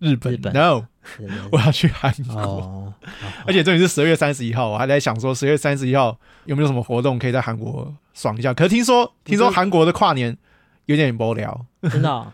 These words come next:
Speaker 1: <laughs> 不像台湾有那个，
Speaker 2: 那你们
Speaker 1: 就是
Speaker 2: 十二月三十一号出发，几点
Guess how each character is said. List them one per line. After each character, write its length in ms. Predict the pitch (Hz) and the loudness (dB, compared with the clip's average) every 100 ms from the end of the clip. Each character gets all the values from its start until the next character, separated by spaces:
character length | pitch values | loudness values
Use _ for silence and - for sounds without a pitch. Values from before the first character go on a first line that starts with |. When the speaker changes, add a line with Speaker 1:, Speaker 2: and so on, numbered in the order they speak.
| _ | _
Speaker 1:
<laughs> 160 | _ _ | _ _
不 80 | 139 | -2
像 200 | 175 143 - _ | 0 0 -4 _
台 140 | - 123 | -4 0
湾 120 | 143 | 0
有 120 | 117 | -2
那 120 | 123 | -2
个， 180 | 120 110 | -4 -2
Speaker 2:
那 100 | 240 | 0
你 80 | 269 | 2
们 120 | 214 | 2
Speaker 1:
就 60 | 175 | 0
是 60 | - | 2
Speaker 2:
十 100 | 180 | 4
二 100 | 226 | 4
月 100 | 226 | 4
三 180 | 220 | 0
十 140 | 220 170 | 0 -2
一 80 | 185 | 0
号 100 | 190 | -2
出 280 | - 160 | -2 -6
发， 320 | 156 135 127 135 _ _ | -4 -6 -8 -10 _ _
几 140 | 156 | -4
点 240 | 170 123 | -2 -2